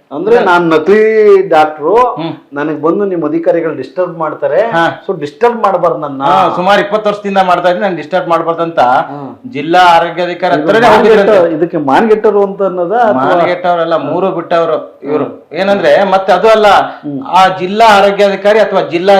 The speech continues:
Speaker 2: ಜಿಲ್ಲೆಯ ಅಧಿಕಾರಿ ಆಗಿರೋಂಥವ್ರು
Speaker 1: ಹ್ಮ್.
Speaker 2: ಇವ್ರನ್ನ, ಇವ್ರು ಬಂದಿರೋರ್ನ ತಕ್ಷಣಕ್ಕೆ ಅವ್ರ ಮೇಲೆ ಕೇಸ್ ರಿಜಿಸ್ಟರ್ ಮಾಡಿ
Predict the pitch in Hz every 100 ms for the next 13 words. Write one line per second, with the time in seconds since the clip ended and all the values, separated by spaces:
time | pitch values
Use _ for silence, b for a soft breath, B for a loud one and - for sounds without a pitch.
0 | 143 147 170 214 196 170 185 170 147 131
1 | 135 139 139 135 123 120 175 214 151 139
2 | - 190 208 202 196 165 208 196 190 139
3 | 170 214 226 196 151 123 139 180 - 170
4 | - 220 208 180 175 175 - 226 233 165
5 | 151 - 143 127 156 208 -